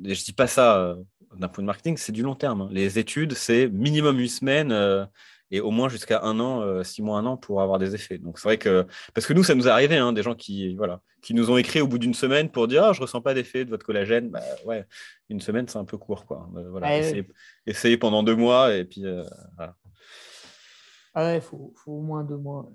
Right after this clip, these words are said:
Speaker 2: Puis bon,
Speaker 1: Ouais, faut
Speaker 2: souvent,
Speaker 1: au moins deux mois, je pense.
Speaker 2: souvent d'autres choses à faire à côté aussi.
Speaker 1: Ouais.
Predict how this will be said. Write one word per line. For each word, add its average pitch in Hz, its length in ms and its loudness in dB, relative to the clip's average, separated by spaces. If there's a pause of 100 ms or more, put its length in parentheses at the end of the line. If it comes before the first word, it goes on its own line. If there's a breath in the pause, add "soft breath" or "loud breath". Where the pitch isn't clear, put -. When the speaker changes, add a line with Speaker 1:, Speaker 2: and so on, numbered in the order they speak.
(140)
Speaker 2:
Puis - 140 -18
bon, 113 100 -6
Speaker 1:
Ouais, 90 180 -4
faut - 140 -10
Speaker 2:
souvent, 143 300 -6
Speaker 1:
au 104 60 -8
moins 98 180 -6
deux 92 100 -6
mois, 87 180 -10
je - 80 -20
pense. - 200 -20
Speaker 2:
souvent 151 340 -2
d'autres 156 240 -2
choses 156 180 0
à 135 40 -2
faire - 400 -10 (420)
à 170 40 -16
côté - 300 -4
aussi. - 600 -8 (120)
Speaker 1:
Ouais. - 280 -14